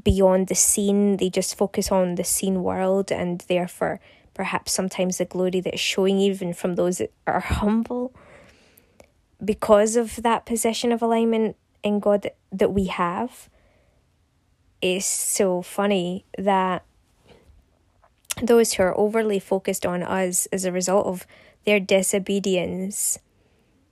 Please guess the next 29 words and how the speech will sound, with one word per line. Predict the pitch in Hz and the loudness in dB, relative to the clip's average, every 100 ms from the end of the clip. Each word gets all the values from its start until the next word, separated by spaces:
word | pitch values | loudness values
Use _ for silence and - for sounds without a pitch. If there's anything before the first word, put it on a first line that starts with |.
| _ _ | _ _
to | - 208 | -2 0
looking | 202 - 202 190 | 0 -2 -2 -2
beyond | 185 180 180 190 190 | 0 2 2 2 0
that | 185 165 | -2 -4
and | 180 | -4
seeing | - 202 190 | -2 0 0
in | 170 | -2
the | 180 | -4
spirit | - - 185 185 175 | -4 -2 0 0 0
and | 175 | -2
then | 170 | -2
loving | 170 170 175 | -2 -2 -2
us | 170 170 | -2 -4
in | 170 | -4
the | 175 | -4
spirit | - - 170 175 - - - | -6 -4 -2 0 -2 -8 -12
because | 190 - 175 170 | -8 -2 0 0
of | 170 175 | -4 -4
they've | 170 | -4
accepted | 170 - - - - - | -6 -6 -8 -8 -12 -8
Christ | - 165 - | -2 -2 -2
too | - | -2
and | 185 | 0
they | 175 | 0
understand | 165 160 - - 165 170 | 0 -4 -8 -6 -6 -4
where | 175 | -4
we're | 170 | -4
coming | - - 165 | -8 -6 -6
from. | 180 196 196 | -4 -4 -4